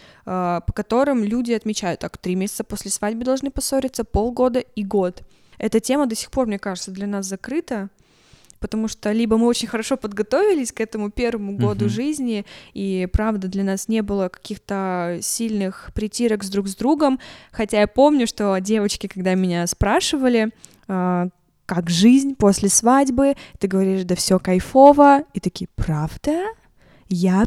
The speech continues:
Speaker 1: первый месяц со своим мужем просто ссорилась невероятно, и было худшее время в нашей семье. Думаешь, как?
Speaker 2: Каждая семья индивидуальна, но такие моменты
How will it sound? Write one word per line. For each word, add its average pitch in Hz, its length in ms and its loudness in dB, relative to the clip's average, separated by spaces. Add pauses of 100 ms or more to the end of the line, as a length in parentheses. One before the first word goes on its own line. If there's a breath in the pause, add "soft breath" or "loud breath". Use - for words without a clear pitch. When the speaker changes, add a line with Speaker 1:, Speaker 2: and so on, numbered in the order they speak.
Speaker 1:
первый 254 380 4
месяц 240 380 2
со 240 80 -4
своим 208 340 0
мужем 247 680 4
просто 214 680 0 (240 loud breath)
ссорилась 233 760 2
невероятно, 208 600 -2
и - 160 -4
было 190 260 2
худшее 220 480 2
время 202 380 2
в 185 100 -6
нашей 190 340 -2
семье. 196 580 -4 (400)
Думаешь, 185 280 -2
как? 170 540 -8 (640 soft breath)
Speaker 2:
Каждая 107 300 0
семья 98 340 -2
индивидуальна, 92 840 -4 (440 soft breath)
но 101 400 0 (240)
такие 107 320 -6
моменты 95 760 -2